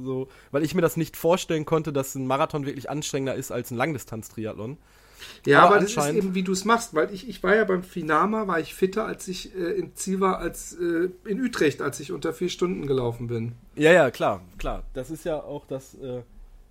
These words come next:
Speaker 1: was der, was der, äh, äh, Raphael ja auch mal gesagt hat,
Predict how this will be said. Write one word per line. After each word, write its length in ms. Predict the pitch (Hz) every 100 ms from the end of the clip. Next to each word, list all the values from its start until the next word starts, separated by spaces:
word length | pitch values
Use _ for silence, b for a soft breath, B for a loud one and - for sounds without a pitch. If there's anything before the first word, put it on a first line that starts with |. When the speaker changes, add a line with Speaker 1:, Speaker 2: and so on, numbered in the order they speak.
| _
Speaker 1:
was 200 | 131 135
der, 140 | 127 113
was 180 | 123
der, 240 | - 123 117
äh, 40 |
äh, 520 | 107 107 107 107 104 98
Raphael 400 | 147 - 180 127
ja 80 |
auch 160 | 104 117
mal 140 | 123
gesagt 260 | 113 110 -
hat, 240 | 143 -